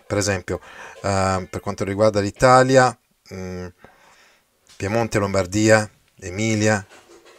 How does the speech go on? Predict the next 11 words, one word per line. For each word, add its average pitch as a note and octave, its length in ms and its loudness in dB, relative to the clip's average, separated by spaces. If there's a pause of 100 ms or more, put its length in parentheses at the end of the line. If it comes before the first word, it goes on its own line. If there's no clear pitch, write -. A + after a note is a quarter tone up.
(500)
insomma, F#2+ 400 -6 (400)
che G#2 180 -4
già C#3 320 8
avevano A2 420 0
avuto G2+ 280 -4
delle F#2 180 -4
carestie G#2 520 0
nei, F2+ 240 -6
negli F#2 180 -4
anni F#2+ 180 -2
precedenti, E2+ 720 -8